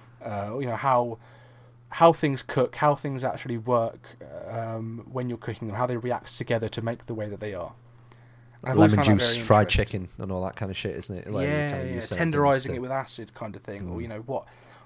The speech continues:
Speaker 1: what is acid? What, how does acid work with sugar? How do flavors build? You know, things like that. And it's only ever been that I, I, when I want to lose weight, like, get into cooking into that degree,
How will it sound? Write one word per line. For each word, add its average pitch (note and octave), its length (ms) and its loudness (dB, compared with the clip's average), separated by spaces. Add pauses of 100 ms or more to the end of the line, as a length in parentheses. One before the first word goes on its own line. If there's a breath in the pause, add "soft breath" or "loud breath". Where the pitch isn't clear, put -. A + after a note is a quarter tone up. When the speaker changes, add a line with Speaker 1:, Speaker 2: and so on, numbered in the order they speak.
(140 loud breath)
Speaker 1:
what C3+ 320 -2
is C3 260 -4 (100)
acid? G#2 460 -8
What, A#2 320 -8
how C3 240 -2
does B2+ 140 -4
acid A#2+ 320 -2
work B2 300 -4
with G#2+ 180 -10 (340 loud breath)
sugar? D3 380 0
How C3 140 0
do C#3 100 -6
flavors C#3+ 420 -4
build? G#2+ 420 -8
You B2 60 -14
know, A2 60 -12
things A#2 260 -16
like G#2 140 -12
that. G2 200 -12 (760 soft breath)
And D#3 100 2
it's D#3+ 100 0
only A#3 220 2
ever F#3 140 2
been D#3+ 160 0
that D3+ 80 0
I, C#3 140 -2
I, C#3 200 -6
when C#3 200 -6
I C3 220 -4 (380)
want C#3+ 160 -10
to C3+ 100 -12
lose A#2+ 200 -6
weight, A#2+ 200 -4
like, - 180 -14
get - 140 -14
into G#2+ 220 -16
cooking A2 320 -16
into G#2 220 -16
that - 140 -10
degree, B2 300 -14